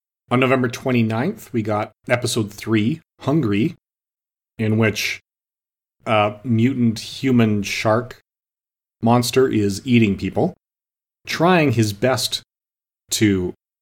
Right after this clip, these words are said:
feed on inanimate objects. But he does eventually succumb to his overwhelming hunger and starts killing people and ends up putting Mulder and Scully in a position where they need to kill him.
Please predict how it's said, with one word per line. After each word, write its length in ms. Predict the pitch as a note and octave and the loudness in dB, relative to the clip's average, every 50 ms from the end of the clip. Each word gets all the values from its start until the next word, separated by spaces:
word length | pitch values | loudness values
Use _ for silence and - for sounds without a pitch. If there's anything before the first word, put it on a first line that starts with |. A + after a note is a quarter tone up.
| _ _ _ _ _ _ _ _ _ _ - | _ _ _ _ _ _ _ _ _ _ -20
feed 280 | - - - C3 A#2+ A#2 | -10 -2 2 2 4 4
on 460 | C3 - A2 G#2 G#2 G2 F#2+ F#2+ F#2+ - _ _ _ - | 2 2 2 2 2 0 0 -4 -6 -8 _ _ _ -4
inanimate 480 | A2+ G#2 G2+ G2+ A2 A2+ G#2 F#2 F2 | -2 0 0 2 2 2 0 0 0
objects. 560 | E2 D#2+ D#2+ - - - - - - - - - _ _ _ _ _ _ _ _ _ _ _ _ _ _ _ | -2 -4 -6 -8 -10 -10 -8 -8 -10 -10 -12 -14 _ _ _ _ _ _ _ _ _ _ _ _ _ _ _
But 140 | - G2 F#2+ | -8 -6 -4
he 100 | F#2 G#2 | -4 -2
does 240 | G2 A2 G#2 G2+ G#2 | 0 0 0 0 0
eventually 460 | G#2 G#2+ G2+ G2+ - G#2 G2+ G2 - - | -2 -2 -4 -4 -4 -6 -6 -8 -8 -10
succumb 560 | - - - A2 - - A2+ G#2 G2 F#2+ F#2+ F2+ | -8 -8 -6 -6 -4 -2 0 0 0 -2 -4 -4
to 100 | - - | -6 -8
his 320 | F#2+ F2+ F#2+ F#2+ F#2 F2 | -6 -4 -4 -4 -4 -4
overwhelming 540 | - - G#2 F#2+ F#2+ F#2+ F#2+ F#2+ F#2 F2+ F2+ | -4 -4 -2 0 0 0 0 -2 -2 -6 -6
hunger 360 | F2+ F#2 F#2+ F#2+ F2+ F2+ F2 | -6 -4 -4 -4 -4 -4 -4
and 100 | F2 F2+ | -6 -6
starts 240 | - - G2+ F#2+ - | -4 -4 -4 -4 -6
killing 300 | - - A2+ G#2+ G2 F2+ | -4 -2 0 0 0 0
people 420 | F2 - - D3 - A2+ G2 F#2 F#2 | -2 -2 -2 0 0 0 0 0 -2
and 200 | F2 E2+ E2+ - _ _ _ _ _ _ _ _ _ _ _ _ _ _ _ _ _ - | -4 -6 -8 -10 _ _ _ _ _ _ _ _ _ _ _ _ _ _ _ _ _ -4
ends 280 | A2+ A2 G#2 G2+ F#2 G#2 | 0 0 0 0 0 0
up 160 | G2 F#2+ - _ _ _ _ _ _ _ _ _ _ _ _ _ | -2 -2 -4 _ _ _ _ _ _ _ _ _ _ _ _ _
putting 440 | - - C#3+ B2+ A#2 A2 A2 A#2+ A2+ - _ _ _ _ _ _ _ _ | -2 0 2 4 4 2 2 -2 -4 -8 _ _ _ _ _ _ _ _
Mulder 300 | - A#2 A#2+ A#2 A#2 A2+ | -2 0 2 2 2 2
and 140 | G#2 G2+ G2+ | 2 0 -2
Scully 360 | - - - A#2+ A2+ G#2+ G#2 | -2 -2 0 0 0 0 0
in 100 | G2+ G2+ | -2 -4
a 40 | G2 | -4
position 440 | F#2 G2 F#2+ G2+ F#2+ - - F#2+ F#2 | -2 -2 -2 -2 -2 -2 -4 -6 -4
where 160 | F#2+ F#2+ F#2+ | -4 -2 -2
they 180 | F2+ G2 G2 | 0 -2 0
need 240 | G2 G2 F#2+ F#2 F2+ | 0 0 -2 -2 -4
to 100 | - - | -8 -14
kill 240 | - - - F2+ E2 | -12 -10 -10 -10 -8
him. 320 | D2+ - G2+ F#2 F2 - | -8 -8 -8 -10 -10 -14